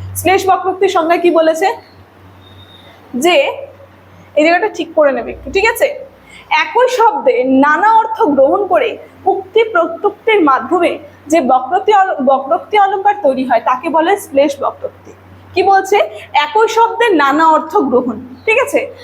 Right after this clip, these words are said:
মানে শব্দ একটি থাকবে কিন্তু তার অর্থ বিভিন্ন বিভিন্ন ধরনের নেবে, তখন যে অলংকারটা তৈরি হচ্ছে তাকে বলা হয় শ্লেষ বক্রোক্তি অলংকার। সেটার উদাহরণ এখানে বলছে, "আপনার কপালে রাজদণ্ড আছে।" শ্রোতা শুনে বলছে, "নিশ্চয়ই,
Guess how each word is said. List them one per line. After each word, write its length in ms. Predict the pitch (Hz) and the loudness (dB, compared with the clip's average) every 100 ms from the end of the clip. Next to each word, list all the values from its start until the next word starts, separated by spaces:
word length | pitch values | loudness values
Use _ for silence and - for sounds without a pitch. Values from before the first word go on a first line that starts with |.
| - | -4
মানে 140 | 330 392 | 0 2
শব্দ 360 | 349 320 - | 0 0 0
একটি 240 | 427 427 427 | -2 2 0
থাকবে 380 | 440 330 302 640 - - - | 0 -2 0 0 -2 -10 -2
কিন্তু 200 | 403 453 | 0 2
তার 180 | 440 403 302 | 2 2 0
অর্থ 280 | 285 285 | 0 0
বিভিন্ন 480 | 440 294 302 403 453 | -2 2 2 4 2
বিভিন্ন 320 | 370 359 330 320 | 2 4 4 2
ধরনের 400 | 285 262 302 320 | 2 2 2 0
নেবে, 260 | 254 - - - - - | -2 -4 -8 -14 -10 -2
তখন 440 | 285 285 453 453 | -2 0 0 2
যে 160 | 440 392 | 4 2
অলংকারটা 480 | 254 254 285 311 370 | 0 0 -2 0 0
তৈরি 320 | 285 226 247 | 2 2 2
হচ্ছে 200 | 247 403 | 0 -2
তাকে 260 | 330 - | -4 -4
বলা 220 | 247 226 285 | -2 0 0
হয় 80 | |
শ্লেষ 380 | - - 320 427 415 | -4 -4 0 0 0
বক্রোক্তি 460 | 247 - 247 - 349 | -2 0 -4 -2 0
অলংকার। 360 | 240 - - - - - - | 0 -2 -14 -18 -20 -20 -14
সেটার 300 | - 370 403 | -2 0 2
উদাহরণ 320 | 392 392 403 403 | 2 2 2 2
এখানে 220 | 392 403 | 2 2
বলছে, 280 | 381 381 508 659 - - | 2 2 -2 -2 -12 -4
"আপনার 420 | 285 285 381 415 427 | -2 0 2 2 2
কপালে 400 | 370 392 392 359 | 2 2 2 2
রাজদণ্ড 600 | 277 277 - 339 359 370 | 2 0 0 0 2 2
আছে।" 360 | 320 247 247 | 2 0 -2
শ্রোতা 300 | 247 349 392 | 0 0 0
শুনে 220 | 453 392 381 | 0 2 2
বলছে, 320 | 370 359 381 370 370 - - | 2 2 2 0 -4 -8 0
"নিশ্চয়ই, 640 | 415 508 - - 554 554 | 4 4 0 0 0 0